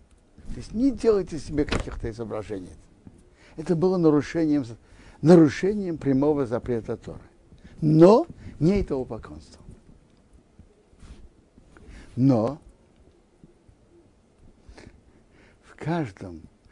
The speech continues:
массовом движении, <laughs>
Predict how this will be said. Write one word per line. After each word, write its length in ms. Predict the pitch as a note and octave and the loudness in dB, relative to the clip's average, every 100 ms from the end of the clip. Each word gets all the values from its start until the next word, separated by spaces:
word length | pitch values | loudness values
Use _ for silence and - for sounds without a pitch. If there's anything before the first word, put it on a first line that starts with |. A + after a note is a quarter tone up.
| - - | -20 -14
массовом 640 | A#2 C#3 E3+ - B2+ A#2+ A#2+ | -2 2 2 0 -6 -4 -4
движении, 840 | A#2 B2+ B2+ F3+ G3 A2 G2 - - - - - | -2 -2 2 4 4 2 -2 -10 -16 -12 -10 -6
<laughs> 200 | A#2 | -6